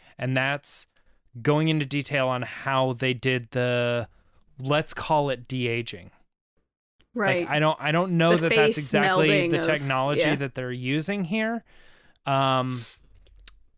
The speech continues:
Speaker 1: <clears throat> but there's, like, even when I talked to Hal,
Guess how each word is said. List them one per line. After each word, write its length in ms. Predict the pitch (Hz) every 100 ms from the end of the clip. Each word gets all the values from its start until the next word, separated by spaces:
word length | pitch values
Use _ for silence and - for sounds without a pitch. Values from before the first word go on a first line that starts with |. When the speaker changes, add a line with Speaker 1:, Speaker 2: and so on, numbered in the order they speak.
| - - _ -
Speaker 1:
<clears throat> 180 | 143
but 580 | 156 147 151 - - - - _ _ _ _ _ _ _ _ _ _ _ _ _ _ _ _ _ 147
there's, 720 | 131 165 170 170 156 - - -
like, 360 | 185 160 151 170
even 280 | 175 226
when 160 | 214 190
I 180 | 180 165
talked 380 | - 160 147 -
to 80 |
Hal, 500 | 127 160 165 131 117